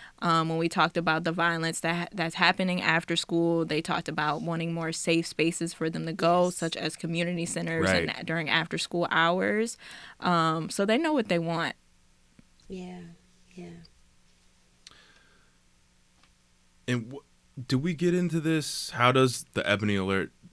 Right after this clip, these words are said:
Speaker 3: differentiate from the Amber Alert?
Speaker 2: No, we didn't. First of all, it differentiates because it's specifically for black and brown babies.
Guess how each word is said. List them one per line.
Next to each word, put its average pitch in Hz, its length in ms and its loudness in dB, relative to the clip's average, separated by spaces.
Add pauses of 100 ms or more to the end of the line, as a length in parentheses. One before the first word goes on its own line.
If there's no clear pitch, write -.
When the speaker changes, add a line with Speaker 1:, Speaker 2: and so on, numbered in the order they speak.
(140)
Speaker 3:
differentiate 95 640 -4
from 98 160 -4
the 92 60 -2
Amber 101 340 -4
Alert? 107 320 -4 (240)
Speaker 2:
No, 196 200 -2
we 185 140 0
didn't. 165 380 -4 (800)
First 262 260 6
of 196 100 -2
all, 175 120 8
it 160 200 0
differentiates 170 760 -2
because 165 320 -2
it's 160 140 -2
specifically 214 1120 -2 (200)
for - 240 -4
black 160 300 2
and 156 120 -4
brown 143 260 -6
babies. - 500 -12